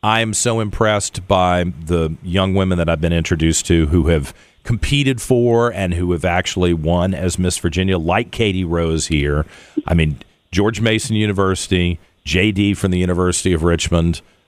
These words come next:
soon to be an attorney, and still can get <laughs> out there and dance, uh, a, a ballet performance. And I, I'm, I'm just, I really hope I'll get a chance to meet you. And, you know, maybe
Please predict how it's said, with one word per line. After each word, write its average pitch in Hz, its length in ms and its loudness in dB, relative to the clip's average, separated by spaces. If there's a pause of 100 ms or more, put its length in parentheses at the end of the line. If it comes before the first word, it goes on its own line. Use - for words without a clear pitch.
(120)
soon 120 440 0
to 120 120 -2
be 107 240 0
an 101 80 0
attorney, 95 640 -2 (240)
and 101 180 0
still 127 400 0
can 101 200 -2
get 101 220 0
<laughs> - 140 -4
out 123 100 -4
there 120 340 0 (260)
and 95 200 -2
dance, 101 600 0 (120)
uh, 82 640 0
a, 85 100 -4
a - 20 -2
ballet 90 420 0
performance. 76 840 -2 (560)
And 76 340 0
I, 87 200 0
I'm, 78 220 -8 (200)
I'm 90 160 -4
just, 98 320 -4
I 90 120 -2
really 120 380 0
hope 113 200 0
I'll 95 80 2
get 90 140 0
a 85 40 0
chance 90 320 -2
to 80 80 -2
meet 87 300 0
you. 71 300 0 (120)
And, 80 300 -2 (220)
you 98 80 0
know, 92 100 0
maybe 127 720 0